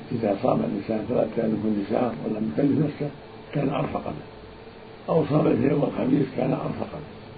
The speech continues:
ويستحب صيام ست من شوال من، من الفطر الأول يصومها الإنسان كل سنة، هذا أفضل. ست من شوال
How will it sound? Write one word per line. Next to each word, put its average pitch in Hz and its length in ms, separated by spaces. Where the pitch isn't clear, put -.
ويستحب 156 640
صيام 143 220
ست 131 240
من 131 260
شوال 107 320
من، 101 60
من 101 580
الفطر 113 360
الأول 113 400
يصومها 113 440
الإنسان 107 500
كل 135 260
سنة، 131 280
هذا - 100
أفضل. - 360
ست - 260
من 120 280
شوال 101 320